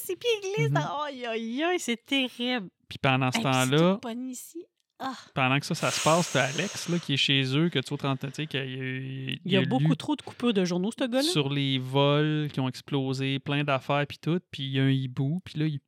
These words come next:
Speaker 2: pitch sa revue de porn.
Speaker 1: Mhm.
Speaker 2: C'est un penthouse ou un hustler ?
Speaker 1: Penthouse.
Speaker 2: Fait qu'il pitch ça dans,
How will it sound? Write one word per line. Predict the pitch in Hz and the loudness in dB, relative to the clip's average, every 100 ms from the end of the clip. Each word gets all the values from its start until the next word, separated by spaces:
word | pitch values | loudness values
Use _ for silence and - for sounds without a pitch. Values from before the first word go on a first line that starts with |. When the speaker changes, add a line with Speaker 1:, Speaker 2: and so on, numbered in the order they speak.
| _ | _
Speaker 2:
pitch | - 196 - - - - - _ - | -2 -2 -2 -4 -6 -8 -16 _ -10
sa | - 139 | -4 0
revue | 135 131 | 0 -2
de | - | -4
porn. | - 147 160 190 196 185 - _ - | -2 0 2 0 -2 -4 -8 _ -10
Speaker 1:
Mhm. | 196 180 | -6 -2
Speaker 2:
C'est | 220 | 0
un | 180 | 0
penthouse | 160 156 151 233 - 160 | 0 0 0 -4 -4 -2
ou | |
un | 143 135 | -2 0
hustler ? | 127 - 165 170 _ _ - - - - | -2 -4 -6 -8 _ _ -20 -20 -20 -2
Speaker 1:
Penthouse. | 262 247 196 - - - - _ | 0 2 0 -2 -14 -18 -20 _
Speaker 2:
Fait | 147 | -8
qu'il | - | -6
pitch | - 165 - | -2 0 0
ça | - 175 | 0 0
dans, | 151 175 180 160 | 2 2 2 -2